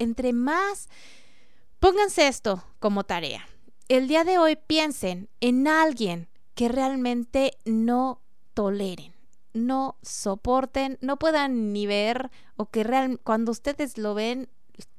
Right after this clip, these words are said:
les saca el tapón. Y eso puede ser un jefe, esto puede ser mi pareja, esto puede ser algún hijo, porque nos reflejamos en los hijos también, los hijos también son espejos,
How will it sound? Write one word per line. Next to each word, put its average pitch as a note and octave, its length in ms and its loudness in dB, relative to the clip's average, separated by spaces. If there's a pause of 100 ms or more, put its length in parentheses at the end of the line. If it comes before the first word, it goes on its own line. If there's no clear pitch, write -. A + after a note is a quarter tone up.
(400)
les G3+ 320 -4
saca G#3 260 -6
el G#3+ 100 -8
tapón. E3+ 360 -10 (640)
Y B3 140 2
eso C#4 200 2
puede G#3+ 220 -4
ser G3 180 -10
un F3+ 160 -10
jefe, A3+ 540 -4 (240)
esto A#3 260 -4
puede G3+ 280 -8
ser E3+ 180 -10
mi E3+ 140 -12
pareja, F#3 640 -6 (240)
esto A3+ 260 -6
puede F#3 300 -8
ser F#3+ 200 -10
algún G3+ 380 -4
hijo, D4 640 2
porque G#3 260 -4
nos G3+ 160 -6
reflejamos G#3 560 -6
en F#3 140 -6
los F3+ 180 -8
hijos A#3+ 340 -4
también, G3 440 -6
los G3 160 -8
hijos G3 180 -10
también F#3 300 -8
son F#3+ 160 -6
espejos, F3 560 -6